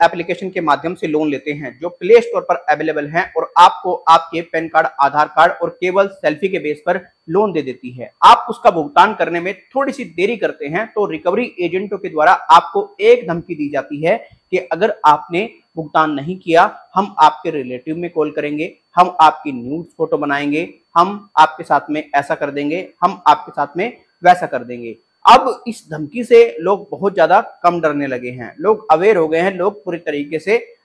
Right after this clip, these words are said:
जागरूक हो चुके हैं, लोगों ने पूरी तरह से इस सब चीजों पर, अ, अध्ययन करके इसका तोड़ निकाल लिया है। आज की इस वीडियो में मैं आपको बताने वाला हूं, हमारे एक सब्सक्राइबर को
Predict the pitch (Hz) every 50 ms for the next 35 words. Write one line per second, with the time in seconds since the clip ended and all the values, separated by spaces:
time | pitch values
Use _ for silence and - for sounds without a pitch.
0 | _ 151 143 160 165 170 190 190 196 170 156 143 143 - 143 151 147 147 165 185
1 | 226 262 - _ _ _ - 175 180 196 220 262 294 277 247 254 262 262 262 -
2 | _ _ - 190 220 208 - 180 165 160 165 160 - 208 220 214 - - 190 -
3 | - 175 175 - 185 170 175 175 175 - 208 226 262 277 - _ _ _ _ -
4 | 170 170 175 - - 160 151 147 190 226 247 240 240 185 170 165 - 196 208 -
5 | 170 - - - 170 170 - 175 180 214 247 262 - - _ _ - 175 180 175
6 | 190 170 147 139 139 135 127 123 127 120 101 - _ _ _ - 170 208 220 220
7 | - 277 262 - - - 170 147 160 185 220 208 175 170 190 220 - - 190 185
8 | 175 - - - - 190 - - - 240 180 160 - 151 151 170 180 170 156 156
9 | 151 165 196 240 226 _ _ - 175 175 208 233 262 262 - - 226 233 226 -
10 | - 180 151 - _ - 160 160 175 185 180 185 185 220 233 - - _